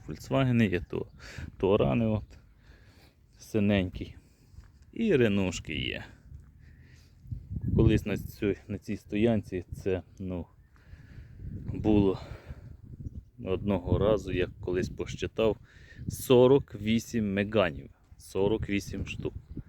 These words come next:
Але вони тут розліталися, як гарячі пиріжки. Навірно, пиріжки не так купляли, так як тут. Був час, на-, коли треті мегани були дуже популярні, і дуже гарна ціна на них була.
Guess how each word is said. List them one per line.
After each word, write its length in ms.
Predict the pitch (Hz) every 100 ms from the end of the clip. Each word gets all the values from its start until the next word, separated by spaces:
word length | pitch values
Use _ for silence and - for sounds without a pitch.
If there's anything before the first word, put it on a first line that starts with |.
| - - - - - - - -
Але 240 | 98 98
вони 240 | 101 117
тут 200 | 117 107
розліталися, 800 | 104 101 95 95 107 107 101 -
як 180 | 92 85
гарячі 400 | 87 95 95 -
пиріжки. 580 | 90 92 90 - - 76 76 - - -
Навірно, 360 | 85 85 87 87
пиріжки 440 | 95 90 - 90
не 100 | 82
так 180 | 82 78
купляли, 420 | - - 95 82
так 160 | 78 76
як 220 | 73 -
тут. 120 | - - - - - - - - - - - - - - - - -
Був 240 | - 87 -
час, 320 | 139 151 -
на-, 140 | 113 - - - -
коли 200 | 92 92
треті 360 | - 92 -
мегани 380 | 92 87 95 95
були 260 | - - -
дуже 280 | - 85 80
популярні, 600 | 80 - 95 117 120 78
і 160 | 82
дуже 220 | 85 85
гарна 260 | 80 82 78
ціна 300 | - 80 76
на 120 | 76
них 120 | 71 -
була. 200 | - 82